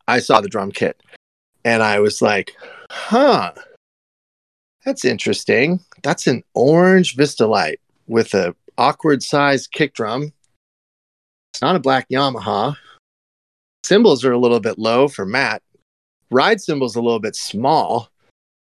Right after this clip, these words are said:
That's interesting. Hmm." I, I didn't know what to think. I was like,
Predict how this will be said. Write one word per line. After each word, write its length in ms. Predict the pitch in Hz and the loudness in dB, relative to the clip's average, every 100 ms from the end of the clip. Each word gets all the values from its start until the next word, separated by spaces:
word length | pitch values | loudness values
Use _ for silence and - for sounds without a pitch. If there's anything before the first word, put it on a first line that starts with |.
| _ _ - | _ _ -4
That's 280 | 156 - | -4 0
interesting. 580 | 214 220 214 190 - - _ - _ _ - | 0 0 -2 -2 -4 -6 _ -20 _ _ -2
Hmm." 340 | 180 240 113 - _ _ - 135 | 2 2 0 -6 _ _ -6 -2
I, 180 | 143 | 0
I 40 | 170 | 4
didn't 140 | 196 | 6
know 80 | 214 | 6
what 120 | 202 | 4
to 80 | 190 | 0
think. 340 | - 220 156 123 | 0 0 2 -4
I 100 | 131 | -4
was 160 | 127 | -4
like, 260 | 131 127 | -4 -6